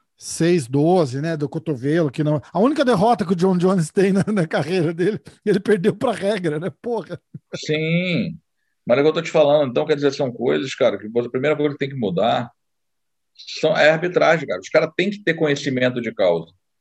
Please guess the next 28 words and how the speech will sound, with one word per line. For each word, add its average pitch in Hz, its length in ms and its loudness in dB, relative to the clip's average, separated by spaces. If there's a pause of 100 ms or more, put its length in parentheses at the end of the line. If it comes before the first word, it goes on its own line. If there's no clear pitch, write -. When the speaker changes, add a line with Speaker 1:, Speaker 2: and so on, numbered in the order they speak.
(600)
Speaker 2:
Senão 175 160 -4
os 170 100 -4
caras 175 200 2
acabam 170 240 0
com 165 80 0
a 160 60 -2
carreira 151 400 2
do, 147 180 -2
do, 139 180 -6
do 139 240 -4
negócio. 127 400 0
Se - 240 -8
você 151 140 0
vê 135 100 2
essa 123 160 0
luta 139 180 2
da 143 120 2
Kathleen 110 460 -2
mesmo, 131 380 0 (1500)
cara, 120 240 2
uma 127 200 2
luta 143 280 2
que - 80 -8
foi 147 140 4
avaliada 107 640 2
em 110 80 -4
dezoito 123 480 0
sites, - 640 -2